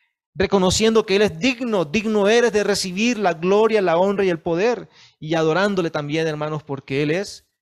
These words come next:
el creador. Porque tú creaste todas las cosas, y no solamente las creó, sino que también las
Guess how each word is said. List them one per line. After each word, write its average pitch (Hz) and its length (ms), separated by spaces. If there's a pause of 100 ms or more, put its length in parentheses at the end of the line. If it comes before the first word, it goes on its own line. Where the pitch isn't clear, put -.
(280)
el 117 240
creador. 95 540 (480)
Porque 120 260
tú 214 340
creaste 151 520
todas 190 420
las 170 140
cosas, 156 600 (280)
y 139 60
no 175 140
solamente 208 500
las 165 200
creó, 170 420 (180)
sino 151 260
que 170 100
también 151 340
las 233 360